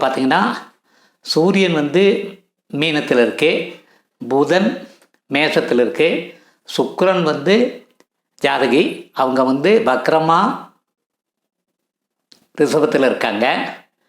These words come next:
செவ்வாய் வந்து மிதுனத்துல இருக்கு. தேவையான கோள் மட்டும்தான் போடப்பட்டிருக்குங்க. இந்த உதாரண பெண் பிறப்பு ஜாதகத்துல சூரியன், புதன், வக்ரம் பெற்ற சுக்கிரன்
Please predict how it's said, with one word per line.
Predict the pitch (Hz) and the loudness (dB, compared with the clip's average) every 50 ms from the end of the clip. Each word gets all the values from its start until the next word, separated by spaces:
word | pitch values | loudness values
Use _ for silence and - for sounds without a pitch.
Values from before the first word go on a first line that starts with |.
| _ _ _ - | _ _ _ -2
செவ்வாய் | - 151 147 147 147 180 196 196 175 | 0 0 0 2 2 2 2 2 2
வந்து | 151 147 147 139 180 240 240 - - | 2 0 0 0 0 0 0 -2 -2
மிதுனத்துல | 143 151 135 147 143 139 123 - 120 110 104 | -2 -2 0 0 -2 -2 0 0 0 0 0
இருக்கு. | 90 - - - - - - - _ _ _ _ - - _ _ _ _ _ - | -2 -4 -8 -10 -10 -12 -18 -20 _ _ _ _ -20 -20 _ _ _ _ _ -2
தேவையான | 160 151 156 160 156 147 143 | 0 2 2 2 2 0 0
கோள் | - 147 147 143 139 135 | 0 0 0 2 2 0
மட்டும்தான் | 131 131 127 131 156 175 220 - - - - - - - - | 0 -2 0 0 0 0 0 -2 -4 -8 -12 -16 -14 -4 -2
போடப்பட்டிருக்குங்க. | 151 147 143 - - 117 - 110 104 - - 110 101 98 110 110 - - - _ _ _ _ - - - - - _ _ | 0 0 2 0 -2 -2 -2 -4 -4 -4 -4 -6 -4 -4 -4 -6 -6 -10 -16 _ _ _ _ -20 -20 -20 -20 -20 _ _
இந்த | - 147 147 147 147 143 131 120 120 120 - - | -4 0 0 2 2 2 2 2 2 0 0 2
உதாரண | 120 135 147 170 190 190 185 185 165 - 156 | 2 2 4 4 4 2 2 0 0 2 2
பெண் | 151 151 170 - - - - - | 2 2 0 -2 -6 -10 -8 -2
பிறப்பு | - 151 151 156 156 147 | 0 2 2 2 2 2
ஜாதகத்துல | 135 151 143 123 123 120 117 - 117 127 151 180 - - - - - - _ _ _ _ _ _ _ - | 2 2 2 2 2 0 0 0 0 0 0 0 -2 -4 -8 -12 -16 -20 _ _ _ _ _ _ _ -16
சூரியன், | - - - 151 160 185 196 196 196 196 202 202 202 196 175 143 | -6 -2 0 2 4 4 4 2 2 2 2 2 2 0 0 2
புதன், | 139 156 156 180 180 185 185 196 185 - - - _ _ _ _ _ _ - - _ _ _ _ _ _ - | 2 2 2 2 0 0 -2 -2 -4 -8 -14 -20 _ _ _ _ _ _ -20 -20 _ _ _ _ _ _ -2
வக்ரம் | 135 147 - - - 175 180 175 | -2 -2 0 0 0 0 0 0
பெற்ற | 170 - 160 143 | 0 0 0 0
சுக்கிரன் | - - - - - 180 165 175 175 185 | 0 -2 -4 -2 0 0 0 0 0 -2